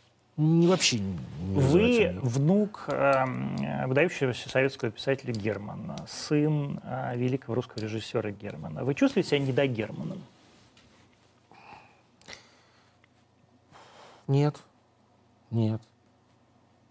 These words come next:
Speaker 1: Во-первых, я не очень понимаю критерии недогермана. Являюсь я режиссёром хуже, чем мой папа? Являюсь. Наверное.
Speaker 2: Являетесь?
Speaker 1: Наверное, да. Наверное, да. Наверное, всё-таки у меня нету вот этого... м, какого-то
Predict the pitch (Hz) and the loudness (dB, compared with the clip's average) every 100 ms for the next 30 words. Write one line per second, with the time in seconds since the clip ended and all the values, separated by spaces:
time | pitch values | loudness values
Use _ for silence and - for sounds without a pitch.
0 | _ _ _ _ _ _ _ _ _ _ | _ _ _ _ _ _ _ _ _ _
1 | _ _ - 120 156 139 151 147 - - | _ _ -2 4 4 6 6 6 4 4
2 | 147 151 127 147 131 143 120 127 127 139 | 4 6 6 4 6 4 6 4 4 4
3 | 226 214 143 123 139 202 175 135 127 104 | 4 4 4 4 6 6 6 4 2 2
4 | - - - 123 135 135 - 190 143 156 | -4 -18 0 4 6 6 6 4 6 6
5 | 147 127 135 135 - 110 131 147 135 107 | 6 4 2 2 4 4 6 6 6 6
6 | 80 - _ - - - 117 123 160 247 | 2 -10 _ -20 -12 2 6 8 8 6
7 | 285 - - - _ - - 247 269 254 | 2 -6 -16 -20 _ -12 2 6 8 8
8 | 247 196 165 120 135 180 190 185 175 170 | 6 8 8 8 6 6 6 6 6 6
9 | 170 185 233 220 185 - 196 - 170 156 | 6 8 6 6 4 4 2 4 6 6
10 | 165 170 170 170 165 151 139 135 151 - | 6 6 6 6 6 6 6 6 4 6
11 | 127 123 117 - - - - - 123 127 | 6 6 6 2 -16 -20 -20 -6 0 4
12 | 127 120 107 - - _ _ - - _ | 4 4 2 -2 -20 _ _ -20 -20 _
13 | _ - 104 131 120 110 113 110 107 | _ 2 4 6 4 4 6 6 6